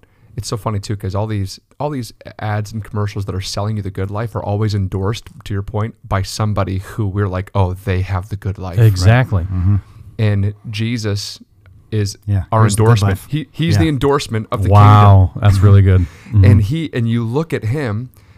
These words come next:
Speaker 1: and he says, "No, this, this is the good life," and you see him self-sacrificially laying himself down for the good of others. You see him healing. You see him
Speaker 2: Including outsiders.
Speaker 1: going to the, those on the
Speaker 2: Mm-hmm.
Speaker 1: margins. And then, and what you see, the, as the, the, the fruit, the reward of that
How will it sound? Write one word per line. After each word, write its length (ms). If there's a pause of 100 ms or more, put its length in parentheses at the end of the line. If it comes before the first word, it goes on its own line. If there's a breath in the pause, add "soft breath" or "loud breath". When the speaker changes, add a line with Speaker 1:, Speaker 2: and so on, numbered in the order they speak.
Speaker 1:
and 120
he 120
says, 240
"No, 300
this, 500
this 400
is 140
the 120
good 260
life," 420 (100)
and 220
you 100
see 300
him 360 (320 soft breath)
self-sacrificially 1300
laying 260
himself 420
down 160
for 100
the 80
good 140
of 100
others. 400
You 140
see 240
him 240 (240 soft breath)
healing. 500
You 140
see 180
him 80
Speaker 2:
Including 460
outsiders. 560
Speaker 1:
going 220
to 60
the, 100
those 380
on 240
the 60
Speaker 2:
Mm-hmm. 60
Speaker 1:
margins. 560 (260 soft breath)
And 140
then, 260
and 160
what 160
you 120
see, 340
the, 260
as 160 (140)
the, 180
the, 220
the 120
fruit, 440
the 80
reward 400
of 100
that 260